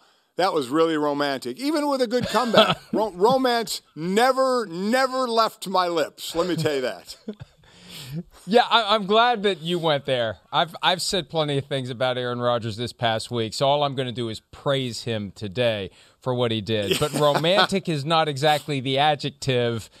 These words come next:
Speaker 2: that would be in my first five or ten or fifty or more
Speaker 1: <laughs> Yeah.
Speaker 2: as it relates to describing what we saw last night. It was incredible,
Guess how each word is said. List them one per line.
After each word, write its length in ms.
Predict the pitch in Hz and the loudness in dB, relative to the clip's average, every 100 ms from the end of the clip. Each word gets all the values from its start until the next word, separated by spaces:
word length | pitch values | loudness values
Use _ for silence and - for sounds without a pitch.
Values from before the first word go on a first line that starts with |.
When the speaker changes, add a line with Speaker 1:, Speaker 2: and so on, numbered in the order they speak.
| - - _ | -20 -20 _
Speaker 2:
that 160 | 151 160 | -2 0
would 240 | 156 120 | 0 0
be 320 | 160 156 147 | 0 0 0
in 260 | 151 165 165 | -2 -2 0
my 240 | 165 175 | 2 0
first 720 | 170 - 175 151 143 - - - _ | -2 -2 0 2 0 -6 -12 -20 _
five 840 | - 156 143 139 139 135 123 113 _ _ _ _ - | -4 2 4 4 2 -2 -6 -12 _ _ _ _ -4
or 160 | 139 | -2
ten 720 | 131 - 143 135 127 123 117 - _ _ _ _ _ - | -2 -2 0 0 0 -2 -4 -6 _ _ _ _ _ 0
or 120 | 220 | 0
fifty 640 | - 269 269 - 131 82 _ _ _ _ _ _ _ | 2 2 0 0 -8 -10 _ _ _ _ _ _ _
or 160 | 208 208 | 2 4
more 360 | 208 202 127 98 | 6 6 4 0
Speaker 1:
<laughs> 20 | |
Yeah. 140 | 233 165 | 0 2
Speaker 2:
as 240 | 160 135 | 0 0
it 160 | 165 151 | -2 -2
relates 480 | 156 151 147 143 - | -2 2 2 0 -4
to 160 | 156 | -4
describing 640 | 131 135 - 143 139 131 131 | -4 -4 0 2 2 0 -2
what 160 | 135 | -2
we 120 | 131 | -2
saw 320 | 123 156 139 127 | -2 2 4 4
last 380 | 123 120 117 | 2 2 -2
night. 220 | 160 160 135 | 0 0 0
It 100 | 156 | -2
was 160 | 160 | 0
incredible, 840 | 156 139 - 165 - 151 156 180 | 0 -2 2 4 4 2 2 0